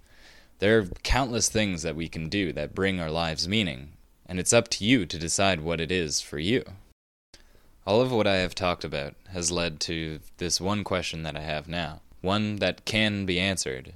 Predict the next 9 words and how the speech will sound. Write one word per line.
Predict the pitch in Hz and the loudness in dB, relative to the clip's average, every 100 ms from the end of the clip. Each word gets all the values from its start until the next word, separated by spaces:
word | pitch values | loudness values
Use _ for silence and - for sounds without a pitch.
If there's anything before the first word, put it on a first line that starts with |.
| 78 | -10
and | 80 85 | -6 -2
one | 90 92 92 | -2 -2 -2
that | 87 85 - - | 0 -2 -4 -12
can | - 90 | -8 -4
be | 85 | -2
immensely | 85 85 90 92 90 | -2 -2 -2 -2 -2
powerful | 87 107 110 82 76 71 | 0 4 4 2 -4 -4
for | 101 92 | 2 2
you. | 64 | 0